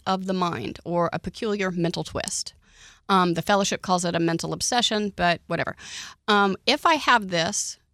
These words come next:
then what this means is that I have insane or illogical thinking before I drink. So we're chronologically doing these the opposite way, 'cause the literature does it the opposite way, um, it's very important to understand that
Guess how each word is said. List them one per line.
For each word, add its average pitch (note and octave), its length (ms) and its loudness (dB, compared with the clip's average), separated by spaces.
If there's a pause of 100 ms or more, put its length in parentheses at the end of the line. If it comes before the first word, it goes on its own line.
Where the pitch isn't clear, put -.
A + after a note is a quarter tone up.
(280)
then F#3+ 220 2
what A3 220 2
this C4 200 -2
means G3 360 2
is F3 180 0
that F3 220 2
I G#3 180 2
have G#3 260 0 (120)
insane G3+ 640 0
or F3 100 -2 (100)
illogical F#3+ 720 0
thinking F#3 520 -2
before B3+ 840 2
I F#3+ 160 0
drink. - 440 -4 (200)
So E3+ 420 0
we're F3 140 0
chronologically A3 800 4
doing F#3 340 2
these F3 220 -2
the - 120 -4
opposite E3+ 460 2
way, F#3+ 240 2
'cause F3+ 320 -4
the F3+ 160 -2
literature F3 360 0
does - 220 -2
it - 80 -14
the D3 140 -4
opposite - 400 -2
way, C3+ 200 -4 (640)
um, G3+ 320 4
it's G3 160 -4
very G#3+ 220 4
important A3 400 0
to G3+ 60 0
understand F#3+ 560 -2
that F3+ 140 -2